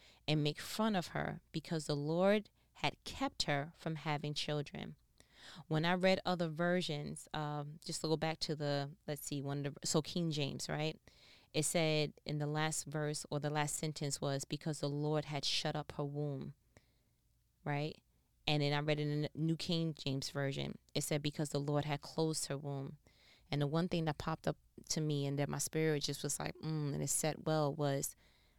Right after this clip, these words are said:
you know, even if her womb was closed, her mouth wasn't. Because if you know anything about Hannah, a couple of verses later,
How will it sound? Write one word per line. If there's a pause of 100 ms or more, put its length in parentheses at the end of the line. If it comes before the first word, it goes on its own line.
(160)
you
know, (120)
even
if (540)
her
womb
was
closed, (420)
her
mouth
wasn't. (1400)
Because
if
you
know
anything
about
Hannah,
a
couple
of
verses
later,